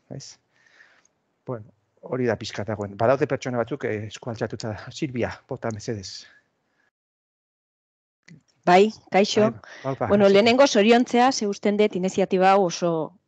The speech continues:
Speaker 2: oso ona dala, denbora asko,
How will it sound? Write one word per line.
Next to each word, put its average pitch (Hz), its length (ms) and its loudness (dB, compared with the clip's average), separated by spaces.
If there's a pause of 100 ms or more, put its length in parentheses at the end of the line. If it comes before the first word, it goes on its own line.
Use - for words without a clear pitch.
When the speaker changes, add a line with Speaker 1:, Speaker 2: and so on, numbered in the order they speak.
Speaker 2:
oso 170 760 2 (140)
ona 185 280 0
dala, 220 520 4
denbora 185 460 2
asko, 185 760 2